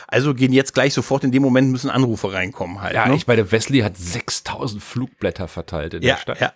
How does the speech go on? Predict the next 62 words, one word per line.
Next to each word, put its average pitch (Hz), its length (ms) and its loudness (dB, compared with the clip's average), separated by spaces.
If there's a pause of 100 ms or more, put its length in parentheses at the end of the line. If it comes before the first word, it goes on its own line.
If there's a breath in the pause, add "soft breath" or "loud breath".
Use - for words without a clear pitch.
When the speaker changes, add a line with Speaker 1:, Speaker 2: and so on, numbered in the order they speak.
Speaker 1:
ja, 131 140 -2
das 135 180 0
ist 151 80 -2
auch 151 120 2
wahrscheinlich, 147 400 0
äh, 143 160 -6
effektiver. 160 640 0 (280 loud breath)
Und 139 100 6
dann 131 120 6
stehen 170 320 2
sie 208 120 -2
da 202 140 2
und 156 140 0
gucken - 300 0
alle 202 380 0
auf 165 180 -2
dieses 151 320 -2
Telefon 170 500 -2
und 113 220 -6
warten, 135 380 0
Speaker 2:
Das 175 80 -4
muss - 340 -10
jeden 135 260 0
Speaker 1:
dass 120 100 6
Speaker 2:
Moment 113 120 6
Speaker 1:
es - 80 -2
klingelt. 139 460 0
Speaker 2:
klingeln. - 260 -20
Speaker 1:
Und 139 160 2
dann 160 180 0
siehst 139 360 -4
du 180 60 0
eine 131 200 0
nächste 147 300 -2
Szene, 185 260 -2
wie 143 80 0
ein 123 100 -2
Typ, - 340 2
überraschenderweise 110 760 2
ein 95 60 -4
Typ 113 80 0
Speaker 2:
Ja, 156 100 8
aber 165 140 6
Speaker 1:
und 139 60 0
keine 127 40 4
Speaker 2:
ist 113 60 2 (160)
so - 60 -10
Speaker 1:
Frau. 156 140 2
Speaker 2:
noch 110 60 0
geiler, 139 220 6
weil 113 180 4 (280 soft breath)
sie - 120 -6
gucken 120 180 -6
Speaker 1:
Ja. 123 60 -8
Speaker 2:
sich 117 160 -4
das 117 180 -8
ja 104 140 4
an 160 140 -2
und 120 80 -10
sagen, 104 200 -12 (540)
"Ja, 190 200 -4
gleich. 117 480 -4